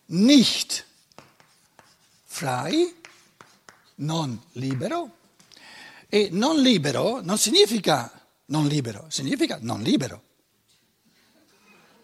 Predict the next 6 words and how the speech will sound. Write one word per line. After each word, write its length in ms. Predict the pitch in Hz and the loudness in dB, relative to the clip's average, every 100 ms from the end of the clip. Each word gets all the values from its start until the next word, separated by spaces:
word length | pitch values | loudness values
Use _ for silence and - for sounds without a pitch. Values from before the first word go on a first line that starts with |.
| _ _ _ _ _ _ - - - - | _ _ _ _ _ _ -20 -16 -16 4
E 160 | 233 | 4
poi 260 | - 330 415 | 6 8 8
dice 460 | 262 247 - 240 - | 8 6 6 4 8
unfrei. 1160 | 330 370 370 302 - - 202 165 156 156 151 - _ _ _ _ _ _ _ - _ _ _ _ _ _ _ _ _ _ - _ _ - _ _ _ _ _ _ _ _ _ _ | 10 10 8 -2 -8 2 4 4 2 0 -4 -12 _ _ _ _ _ _ _ -20 _ _ _ _ _ _ _ _ _ _ -20 _ _ -20 _ _ _ _ _ _ _ _ _ _
Michael 320 | - 123 135 120 | -12 -8 -8 -8
Fichtner, 500 | 139 117 113 92 | -8 -10 -14 -18